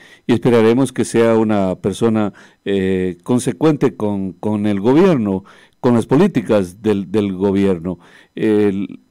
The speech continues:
el gobierno en este momento, eh, entiendo que experimenta también, eh, mot-, eh, un, una situación,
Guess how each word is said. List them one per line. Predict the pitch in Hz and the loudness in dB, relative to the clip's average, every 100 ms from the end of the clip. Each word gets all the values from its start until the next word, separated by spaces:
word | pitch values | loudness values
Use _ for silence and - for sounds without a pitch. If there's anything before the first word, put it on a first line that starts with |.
| _ - - - | _ -20 -20 -6
el | 127 | 0
gobierno | 143 175 202 190 | 4 6 4 4
en | 175 | 2
este | - 151 | 4 2
momento, | 143 147 151 156 135 117 98 - | 2 0 0 2 2 2 -2 -6
eh, | 76 69 57 - - _ _ _ - - - _ | -6 -6 -8 -12 -18 _ _ _ -20 -20 -20 _
entiendo | 127 107 165 160 139 | -8 0 2 2 0
que | - 113 101 98 87 _ _ _ _ - | 2 2 4 0 -4 _ _ _ _ -20
experimenta | - 147 - 185 202 226 147 123 | -12 -8 0 2 4 2 2 0
también, | 120 131 135 120 | 2 2 2 2
eh, | 107 101 92 | 0 -2 -6
mot-, | 90 110 113 - - | -8 -8 -8 -12 -20
eh, | - - | -14 -6
un, | 110 113 - | -4 -4 -4
una | 120 117 | -2 -2
situación, | 104 98 113 - 131 123 117 104 98 | -2 -2 -2 0 2 2 0 -2 -4